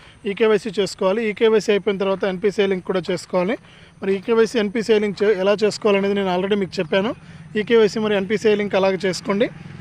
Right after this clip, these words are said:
ఇలా ఈకేవైసీ మరి ఎన్పీసీఐ లింక్ అనేది పూర్తి చేస్తే మీకు ఈ యొక్క పీఎం కిసాన్ సమాన్ నిధి పథకం ద్వారా ఇరవై ఒకటో విడత రెండు వేల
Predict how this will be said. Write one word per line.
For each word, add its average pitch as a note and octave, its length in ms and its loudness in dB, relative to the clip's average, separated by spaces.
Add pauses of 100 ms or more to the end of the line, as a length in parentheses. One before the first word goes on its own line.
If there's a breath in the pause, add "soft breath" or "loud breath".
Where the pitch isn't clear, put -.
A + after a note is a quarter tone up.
(140)
ఇలా G#3+ 100 0 (100)
ఈకేవైసీ A#3+ 400 0
మరి A#3 240 0
ఎన్పీసీఐ G#3 380 0
లింక్ G3+ 140 -4
అనేది G#3 220 0
పూర్తి G3+ 260 0
చేస్తే F#3+ 360 -2 (380 loud breath)
మీకు A3 180 -2
ఈ - 60 2
యొక్క F#3 260 2 (100)
పీఎం A3 220 2
కిసాన్ A3 260 -2
సమాన్ G#3 240 0
నిధి G#3 220 2
పథకం F#3+ 320 -2
ద్వారా G3 180 4 (560 loud breath)
ఇరవై A3 180 4
ఒకటో G3 300 0
విడత G#3+ 160 2
రెండు G3 180 0
వేల G#3 120 4